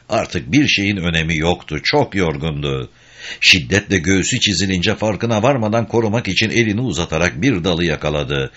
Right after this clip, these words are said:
Başını sudan çıkardı. Derin bir soluk aldı. Sıkıca dala yapıştı. Sağdı ve yaşamak istiyordu. Bu kalın dala tutunup ayaklarıyla tekme atarak akıntının yanına kaçtı.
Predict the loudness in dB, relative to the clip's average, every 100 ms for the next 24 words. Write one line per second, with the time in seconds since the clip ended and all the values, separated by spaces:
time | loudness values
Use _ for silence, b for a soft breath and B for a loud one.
0 | B B B 4 4 2 0 -2 -2 0
1 | 0 -2 0 0 0 0 -2 -4 -4 -2
2 | 0 0 0 0 0 -2 -2 0 -2 0
3 | -2 -4 -6 _ _ B B -2 0 2
4 | 4 4 4 2 2 0 -2 -4 -2 -4
5 | -2 0 2 4 2 0 0 2 2 2
6 | 2 0 0 -2 -2 -2 -4 -4 B B
7 | B B -2 2 2 2 4 4 2 2
8 | -2 -4 -2 0 2 2 2 0 0 2
9 | 0 2 0 2 -2 -2 -2 0 0 0
10 | -2 -2 0 -2 0 2 0 2 0 0
11 | 0 -2 -2 -2 -4